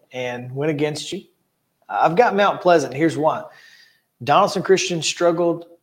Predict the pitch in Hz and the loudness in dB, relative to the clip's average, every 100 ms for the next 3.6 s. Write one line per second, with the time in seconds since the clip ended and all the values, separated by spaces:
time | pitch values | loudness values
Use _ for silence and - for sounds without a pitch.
0 | _ _ 147 147 151 139 - - - _ | _ _ -6 -6 -6 -8 -10 -12 -20 _
1 | _ _ _ _ - 156 151 143 160 151 | _ _ _ _ -8 -4 -4 0 2 2
2 | 147 143 139 _ 135 127 135 139 135 143 | 0 -8 -12 _ -6 -6 -6 -6 -2 -2
3 | 131 139 139 143 139 139 | 0 0 0 -6 -8 -12